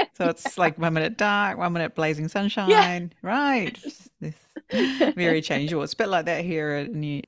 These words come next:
Speaker 1: Fukushima as well. Today we've had raging thunderstorms and roasting hot, all of the weather
Speaker 2: Yeah.
Speaker 1: today. Yeah.
Speaker 2: Mm-hmm.
Speaker 1: Yeah. So for those people who don't know, who is this Helen person? She's not been on the show for five years. They,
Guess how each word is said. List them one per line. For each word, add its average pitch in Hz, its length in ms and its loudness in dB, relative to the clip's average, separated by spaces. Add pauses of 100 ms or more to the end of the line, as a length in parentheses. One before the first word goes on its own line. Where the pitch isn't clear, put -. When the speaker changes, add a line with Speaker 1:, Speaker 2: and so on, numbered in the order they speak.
(220)
Speaker 1:
Fukushima 180 460 0
as 160 120 0
well. 180 220 4
Today 170 320 0
we've 160 180 0
had 151 200 -2
raging 160 520 -2
thunderstorms 196 680 -2
and 139 240 -2
roasting 165 380 -2
hot, 214 340 -2 (380)
all 185 160 0
of 175 80 -4
the 165 80 0
weather 147 220 2
Speaker 2:
Yeah. 139 40 -2
Speaker 1:
today. 151 520 -2
Yeah. 139 360 0 (500)
Speaker 2:
Mm-hmm. 175 200 -2
Speaker 1:
Yeah. 349 220 6
So 240 320 4
for 254 200 2
those 226 240 6
people 214 240 -2
who 185 100 2
don't 156 220 -2
know, 160 180 -6 (300)
who 269 160 0
is 254 140 -2
this 240 160 -4
Helen 294 340 4
person? 254 460 4
She's 214 220 -2
not 247 120 2
been 254 140 6
on 247 100 4
the 220 60 4
show 240 180 6
for 226 100 -2
five 262 380 2
years. 247 380 0
They, 190 380 -2